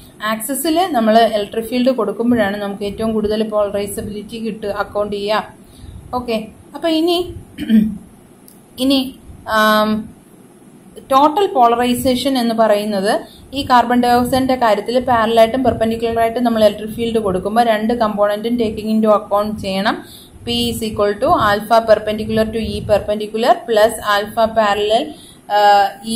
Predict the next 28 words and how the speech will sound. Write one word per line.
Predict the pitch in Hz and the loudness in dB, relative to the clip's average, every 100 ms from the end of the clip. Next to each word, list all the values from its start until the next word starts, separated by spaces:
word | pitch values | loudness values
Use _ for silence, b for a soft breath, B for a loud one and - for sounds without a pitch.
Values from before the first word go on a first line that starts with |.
| 220 | -4
parallel. | 202 185 180 165 - 202 | -2 -2 -2 -4 -6 -12
This | 214 226 | -10 -6
is, | 262 262 - 214 | -6 -6 -12 -10
uh, | 202 202 | -8 -4
when | 208 208 | -6 -4
we | 220 254 240 190 | -4 -6 -6 -8
account | - 202 214 294 302 | -4 -2 0 0 0
the | 226 240 339 - - - - - | 2 2 -2 -6 -16 -20 -18 -8
case | 208 214 - 247 | -6 -6 0 2
of | 320 - - | 2 -2 -2
carbon | 220 196 208 220 | -2 0 -4 2
dioxide | 214 214 208 - 254 262 | 4 4 2 -6 -8 -4
when | 233 220 240 208 | 0 0 -2 -6
electric | 196 220 226 | -6 -8 -4
field | 233 226 | -2 0
is | 226 240 220 | -2 -4 -8
given | 208 214 233 | -6 -4 -2
in | 220 214 | -2 -2
parallel | 208 196 202 208 214 226 | 0 2 4 2 2 -4
to | 339 B B B B 220 220 | -6 B B B B -2 0
the | 214 220 | 2 0
axis | 214 214 226 233 | -2 -2 -2 0
of | 220 226 | 0 0
carbon | 214 208 208 | -2 -2 0
dioxide | 214 214 214 294 294 | 2 2 0 -2 0
as | 214 - | -2 -2
well | 208 208 | -2 0
as | 220 | -2